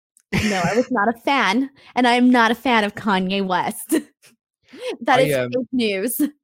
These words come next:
Speaker 2: I, uh, I got schooled, uh, on last week's Raw show that me and Ollie did. I did not know that, well, I mean, I didn't, I don't think I really knew that, that he was married to Kim Kardashian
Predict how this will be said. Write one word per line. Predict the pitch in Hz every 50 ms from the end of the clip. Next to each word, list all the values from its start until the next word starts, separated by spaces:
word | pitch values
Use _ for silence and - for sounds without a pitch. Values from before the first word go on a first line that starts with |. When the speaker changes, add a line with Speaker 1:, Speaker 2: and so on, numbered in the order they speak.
| _ _ _ _ _ _ _ _ _ _ _ _
Speaker 2:
I, | - 131 156 170 147
uh, | 127 113
I | - 135
got | 151 151 131 113
schooled, | - - - 147 175 311 311 104 87 - - - _
uh, | 104 101 95 95 -
on | - 113 110 104
last | 107 131 160 156 -
week's | - 101 92 - -
Raw | 98 104 107 117
show | 113 - - 104 95 90
that | 87 98
me | 104 107
and | 107 101
Ollie | 107 123 127 101
did. | - 78 80 85 - _
I | - 117 131 151
did | 160 151 165 160 156 -
not | 160 156 156 147
know | 143 147 151 151 143 143 147
that, | - 135 131 135 - - - - - _ -
well, | 147 123 98 87 - -
I |
mean, | 104 104 98
I | 101
didn't, | 87 104 110 104 104 -
I | - 107
don't | 117 143 147
think | 147 127
I | 117
really | 110 107 104 117 113 113
knew | 107 110 113 110
that, | 117 113 101 - _ -
that | 113 110
he | 120 120
was | 113 101 113 110 - -
married | 117 113 117 117 107 -
to | - 113 110
Kim | 104 _ - 127 120 113
Kardashian | 117 117 113 117 117 117 - - - 110 107